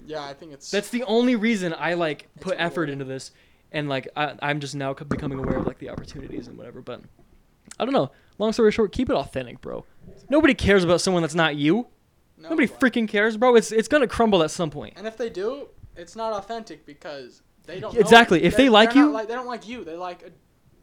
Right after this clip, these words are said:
Speaker 1: an
Speaker 2: Th-,
Speaker 1: act.
Speaker 2: they like Nikavado M-, uh, Kav-, M-,
Speaker 1: Mickey
Speaker 2: <laughs>
Speaker 1: Dee Dee Dee Dee.
Speaker 2: whatever the frick that guy,
Speaker 1: Yeah.
Speaker 2: they like him, not you, bro.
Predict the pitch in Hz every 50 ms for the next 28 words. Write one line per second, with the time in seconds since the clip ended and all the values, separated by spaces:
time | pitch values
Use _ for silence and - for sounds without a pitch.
0 | _ 160 151 175 175 175 170 - _ - - 147 - 156 196 202 202 208 214 208
1 | - 196 170 175 - - - 185 190 196 185 202 196 202 202 214 196 185 170 147
2 | 165 156 - - 175 175 175 156 156 143 143 151 151 156 135 104 - _ _ _
3 | _ _ _ _ _ _ _ _ _ 190 226 - 247 226 233 233 - - 226 240
4 | 240 240 262 - - 240 226 190 170 - - 202 220 226 226 214 - - 233 214
5 | 226 202 160 - - - 165 151 208 220 226 233 220 185 190 240 220 190 202 208
6 | 185 170 160 160 160 165 175 - _ _ _ _ _ _ _ _ _ _ - 175
7 | 180 185